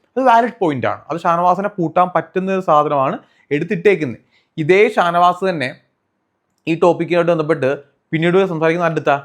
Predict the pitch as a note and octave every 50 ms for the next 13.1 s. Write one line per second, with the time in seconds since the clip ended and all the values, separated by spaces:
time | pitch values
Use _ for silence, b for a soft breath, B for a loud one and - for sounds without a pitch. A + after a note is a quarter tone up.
0 | - _ _ A#2+ C3 B2 - - C#3 C3 A2+ G#2+ - - _ _ _ _ _ _
1 | _ - G#3 A3+ A3 A3 G#3 G3+ G#3 G#3+ G3 A3+ A3 A3 F#3 C#3+ C#3 D3 C#3+ _
2 | _ _ _ _ _ _ F#3+ F#3 F#3+ A3 B3+ B3 E4 G3+ F3 E3 E3 E3+ E3+ E3+
3 | F#3+ F3+ C#3 B2+ - D#3 D#3 D3 C#3+ E3 D#3+ D3 C#3+ C#3 C3 B2+ C#3+ C#3 C#3+ C#3+
4 | C3+ C3 C3 C3+ C#3 C#3+ C3+ C#3 C#3 - B2 A2 G#2 G2+ G2 F#2 - _ _ _
5 | _ _ _ _ _ _ _ _ _ _ B2 D3 D3+ D3+ - A3+ B3+ A#3 G#3+ F#3
6 | F#3 G3+ G3 F#3+ F#3+ F#3+ G3 F#3 G3+ F3+ F3 - - _ - B2 C3+ B2+ - A#3
7 | A#3+ A3+ A#3 A3+ C4 C4+ C4 B3 C4 A#3+ A#3 F#3+ C3 A2 A2+ A#2 - D#3+ E3+ G3
8 | G#3+ C3 A#2+ B2 A#2+ - D3 D#3+ E3+ F#3 G3 G#3 G3 G#3 A3 A3 A#3+ B3 A#3+ A#3+
9 | G3+ E3+ E3+ D#3+ D#3+ B2+ G2+ - - _ _ _ _ _ - E3 F3+ G3 F#3+ G#3
10 | F#3 F3+ F3+ F#3 F3+ F#3 G3 G3 G3 F#3 E3 C#3 C#3 A2 F#2+ - _ _ _ _
11 | _ _ D#3+ D#3+ E3 E3+ E3+ F3 F3+ E3+ E3+ F3 E3+ E3 E3 F#3 F#3+ G3 G3+ G#3
12 | G#3 A3 G#3+ G3+ F#3 F3 F3+ D3+ C#3+ C#3+ C3+ - D3 C#3 C3+ B2 C#3 A2+ F#2+ D#2
13 | -